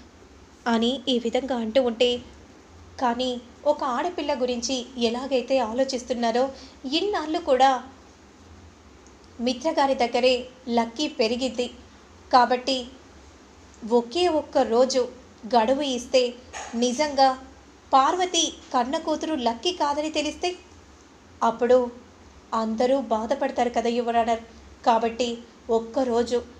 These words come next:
ఒకే ఒక్కరోజు తీర్పు ఇవ్వండి. అప్పుడు వెంటనే చాణక్య గారు, "అర్జున్ గారు చెప్పిన దాంట్లో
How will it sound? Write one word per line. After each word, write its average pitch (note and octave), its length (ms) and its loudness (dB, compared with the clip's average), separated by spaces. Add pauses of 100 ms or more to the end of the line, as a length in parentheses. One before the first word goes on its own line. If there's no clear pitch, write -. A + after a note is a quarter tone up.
(160)
ఒకే C4 320 2
ఒక్కరోజు A#3+ 640 2 (280)
తీర్పు C4 320 -4
ఇవ్వండి. A#3 540 -4 (1600)
అప్పుడు A#3+ 280 2
వెంటనే A3+ 440 0 (560)
చాణక్య B3 360 0
గారు, A#3 500 2 (1400)
"అర్జున్ A#3 420 0
గారు C4+ 140 2
చెప్పిన C4+ 460 -2
దాంట్లో A#3 460 0